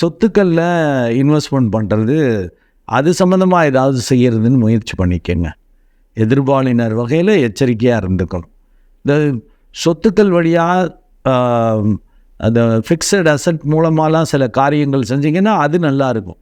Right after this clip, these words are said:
அது பெரிய அளவுக்கு அதிர்ஷ்டத்தை கொடுக்கும். அந்த சொத்து மதிப்பு உயர்வது பின்னாடி நல்ல வருமானத்தை கொடுக்குற மாதிரி வந்துரும். So, அஷ்டமயன் தெரபி அன்புள்ளங்கள் நல்ல மெடிடேட் பண்ணிக்கங்க. அப்பதான் அவன் அருள் கிடைக்கும். ஒன்பதாம் இடத்ததிபதி வக்ரம், அஸ்தங்கதம்,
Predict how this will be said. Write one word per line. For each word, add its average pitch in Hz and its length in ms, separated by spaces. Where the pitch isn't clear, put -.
அது 131 200
பெரிய 170 280
அளவுக்கு 131 340
அதிர்ஷ்டத்தை 117 520
கொடுக்கும். 98 400
அந்த 131 220
சொத்து 151 360
மதிப்பு 127 440
உயர்வது 135 720
பின்னாடி 143 300
நல்ல 143 460
வருமானத்தை 123 680
கொடுக்குற 98 280
மாதிரி 98 320
வந்துரும். 87 420
So, 98 380
அஷ்டமயன் 123 580
தெரபி 110 320
அன்புள்ளங்கள் 139 680
நல்ல 127 300
மெடிடேட் 117 560
பண்ணிக்கங்க. 98 500
அப்பதான் 110 280
அவன் 107 220
அருள் 107 280
கிடைக்கும். 101 460
ஒன்பதாம் 139 540
இடத்ததிபதி 131 600
வக்ரம், 117 520
அஸ்தங்கதம், 120 720